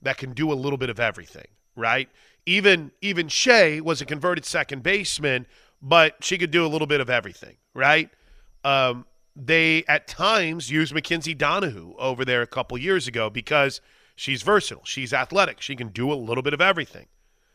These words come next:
Katie Self, my first year that I called softball, uh, Katie Self was an outfielder that they had converted to a first baseman. And she ended up back in the outfield that season, and Shea ended up at first, and the rest was history.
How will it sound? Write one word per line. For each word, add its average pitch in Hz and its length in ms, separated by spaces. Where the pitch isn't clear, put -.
Katie 214 320
Self, 220 600
my 185 180
first 214 440
year 240 260
that 180 80
I 175 80
called 175 280
softball, 147 680
uh, 165 280
Katie 214 280
Self 214 340
was 175 520
an 156 180
outfielder 170 680
that 151 140
they 160 140
had 160 140
converted 185 520
to 175 140
a 175 80
first - 380
baseman. 254 400
And 131 400
she 165 200
ended 147 140
up 143 220
back 123 200
in - 60
the 143 140
outfield 127 320
that 123 180
season, 117 380
and 139 100
Shea 127 220
ended 131 140
up 123 100
at 139 80
first, 123 320
and 135 40
the 127 60
rest 110 240
was 107 140
history. 117 360